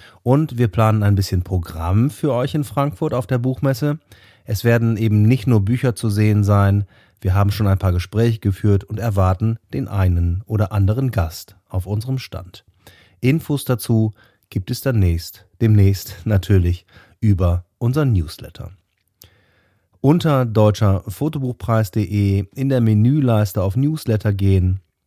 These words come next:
ausfüllen oder eine, eine, einfach eine Mail schicken an info at deutscher fotobuchpreis punkt de. Und was noch feststeht, und darum soll es heute hier in dieser Episode besonders intensiv gehen,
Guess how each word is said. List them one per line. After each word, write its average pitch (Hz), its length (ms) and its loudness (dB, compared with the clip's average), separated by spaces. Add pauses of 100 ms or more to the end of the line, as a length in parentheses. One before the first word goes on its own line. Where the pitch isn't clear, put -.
(760)
ausfüllen 101 840 2 (380)
oder 127 480 2
eine, 101 320 2
eine, 95 260 2
einfach 113 340 0
eine 101 200 4
Mail 98 300 4
schicken 92 440 0 (380)
an 127 260 0
info 95 460 0
at 98 160 -4
deutscher 90 260 0
fotobuchpreis 78 880 -8
punkt - 600 -18
de. 87 340 -6 (180)
Und 120 380 2 (640)
was 92 380 -4
noch 101 380 2
feststeht, 143 640 -6
und 107 100 -4
darum 120 320 2
soll 117 220 2
es 110 200 -2
heute 139 440 0
hier 135 360 -2
in 120 140 -2
dieser 117 220 -4
Episode 107 760 2
besonders 101 800 2
intensiv 95 560 0
gehen, 120 380 2